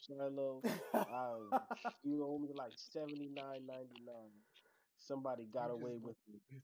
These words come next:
Speaker 1: fresh pair of
Speaker 3: Someone, <laughs>
Speaker 1: pissed me off.
Speaker 3: someone had a blessing that day.
Speaker 2: Right?
Speaker 3: They were blessed
Speaker 2: <laughs>
Speaker 3: with
Speaker 2: It's like, "Oh,
Speaker 1: Yeah,
Speaker 2: they"
Speaker 1: but I,
Speaker 3: these sneakers.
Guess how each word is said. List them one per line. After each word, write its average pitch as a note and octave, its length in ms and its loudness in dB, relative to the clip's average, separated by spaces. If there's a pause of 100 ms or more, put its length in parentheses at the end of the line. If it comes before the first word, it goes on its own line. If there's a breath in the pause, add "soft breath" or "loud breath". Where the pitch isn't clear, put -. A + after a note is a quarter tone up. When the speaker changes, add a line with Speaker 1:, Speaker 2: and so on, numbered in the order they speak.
(120)
Speaker 1:
fresh B2+ 240 0 (100)
pair A#2+ 140 -4
of G#2+ 160 -2
Speaker 3:
Someone, D3 260 0
<laughs> C3+ 60 -10
Speaker 1:
pissed A#2 160 -2
me A#2+ 240 -4
off. A2+ 100 -10
Speaker 3:
someone D3+ 300 0
had C#3+ 160 0
a C3 100 -2 (220)
blessing C#3+ 540 0
that B2+ 180 -2 (100)
day. G#2 300 -8 (200)
Speaker 2:
Right? C#3 340 2
Speaker 3:
They B2 60 -2
were B2 120 -4
blessed C#3 440 2
Speaker 2:
<laughs> - 40 -20
Speaker 3:
with A#2 100 -12 (1160)
Speaker 2:
It's A#2 160 -10
like, G#2 140 -10
"Oh, C3+ 100 0
Speaker 1:
Yeah, B3+ 160 4
Speaker 2:
they" E3+ 80 -2
Speaker 1:
but D#3+ 140 2
I, G3 80 4 (180)
Speaker 3:
these A#2+ 160 -10
sneakers. - 180 -18